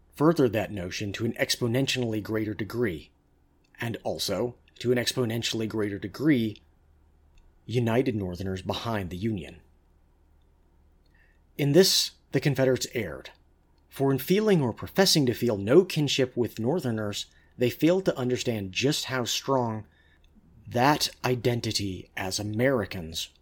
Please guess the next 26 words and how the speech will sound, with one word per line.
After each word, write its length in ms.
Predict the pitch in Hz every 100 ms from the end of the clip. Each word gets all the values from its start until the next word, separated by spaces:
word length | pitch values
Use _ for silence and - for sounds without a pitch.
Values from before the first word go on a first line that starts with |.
| -
was. 800 | 87 107 113 69 64 - - - _ _ _ _ _ _ _ _ _
Furthermore, 500 | 175 151 123 95 85 _ _
having 340 | - 156 165
complained 440 | 147 151 156 165 165
for 140 | 139
years 380 | 117 139 120 110
about 200 | 107 107
the 100 | 117
economic 440 | 110 117 113 107
disparity, 760 | - - - 170 104 92 113 139 _
without 460 | - 95 104 - -
having 320 | 107 113 127
done 240 | 135 160
anything 340 | 165 175 170 190
about 280 | 180 104 95
it, 160 | 123 _ _ _ _ _ _ _
they 140 | 123
failed 280 | 120 147 175
to 60 | 170
take 300 | - 147 -
note 240 | 135 123
of 80 | 120
the 80 | 117
sheer 360 | - - 147
industrial 720 | 139 123 104 127 123 - 127 107 -
power 520 | - 123 92 67 -